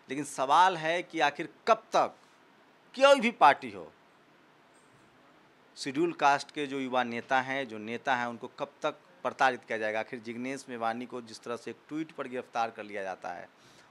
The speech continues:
उनको जमानत मिलती है, फिर उनको गिरफ्तार कर लिया जाता है, ये चीज़ सबके साथ लागू क्यों नहीं होता है?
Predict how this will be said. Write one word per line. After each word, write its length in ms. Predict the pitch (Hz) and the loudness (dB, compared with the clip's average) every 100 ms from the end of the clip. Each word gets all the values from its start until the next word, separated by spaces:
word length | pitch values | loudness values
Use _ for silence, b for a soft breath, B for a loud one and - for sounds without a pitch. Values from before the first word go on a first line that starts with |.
| - | -14
उनको 220 | 120 135 | -8 -6
जमानत 340 | 120 131 143 139 | 0 2 2 -2
मिलती 260 | 143 135 | -10 -6
है, 80 | 143 | -6
फिर 220 | 139 185 | -6 -8
उनको 180 | 165 156 | -8 -10
गिरफ्तार 360 | 135 127 - 123 | -8 -8 -2 -2
कर 120 | 127 | -4
लिया 120 | 117 | -6
जाता 280 | 117 110 110 | -6 0 0
है, 180 | 120 156 B B B B _ _ - | 0 -2 B B B B _ _ -10
ये 200 | 127 156 | -6 -6
चीज़ 280 | - 143 | -8 -10
सबके 480 | 143 - 123 - 139 | -10 -8 -10 -8 -10
साथ 280 | 131 113 110 - | -6 -4 -4 -4
लागू 320 | 110 104 104 107 | -6 -6 -8 -14
क्यों 180 | 123 113 | -12 -12
नहीं 140 | 101 | -12
होता 260 | 92 85 87 | -14 -16 -16
है? 180 | 82 | -18